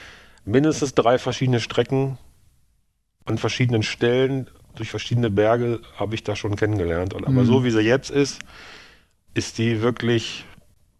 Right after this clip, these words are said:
Speaker 1: äh, total
Speaker 2: Geil.
Speaker 1: abwechslungsreich, fordernd, flowig irgendwo auch ein Stück. Man hat Landschaft, man hat steile Anstiege, flache, äh, Anstiege und, äh,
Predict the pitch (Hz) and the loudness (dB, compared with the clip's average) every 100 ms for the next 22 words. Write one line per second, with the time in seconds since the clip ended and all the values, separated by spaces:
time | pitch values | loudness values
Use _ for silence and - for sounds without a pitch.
0 | _ _ _ _ _ 113 98 98 92 92 | _ _ _ _ _ -2 0 2 0 -4
1 | - - - - - 131 120 110 110 - | -18 -20 -16 -12 0 4 4 2 -2 -4
2 | 120 - 135 - 120 120 120 - 123 123 | -4 -4 -4 0 2 2 0 0 2 4
3 | 123 123 120 - - - - - 135 165 | 4 2 -6 -12 -20 -20 -10 0 2 4
4 | 160 160 - 151 147 139 123 143 151 143 | 2 0 2 2 2 -2 0 2 2 -2
5 | 131 - 143 - - - - - - - | -4 0 -2 -2 -20 -20 -20 -20 -8 0
6 | 127 131 - - - - 127 131 123 135 | 2 2 0 -18 -16 -2 2 2 4 2
7 | 131 117 113 117 127 - - - - 135 | 2 0 2 2 -2 -6 -14 -10 0 2
8 | 143 135 135 - 127 127 120 120 127 135 | 2 0 -2 -2 0 0 2 0 2 0
9 | 127 - - - - - 117 117 117 113 | -2 -6 -16 -20 -20 -6 -2 0 2 0
10 | - - - 117 - 110 113 117 120 117 | -2 -6 -6 -6 -4 -2 0 0 -2 -4
11 | 120 107 107 - 107 98 101 | -8 -12 -12 -12 -10 -10 -10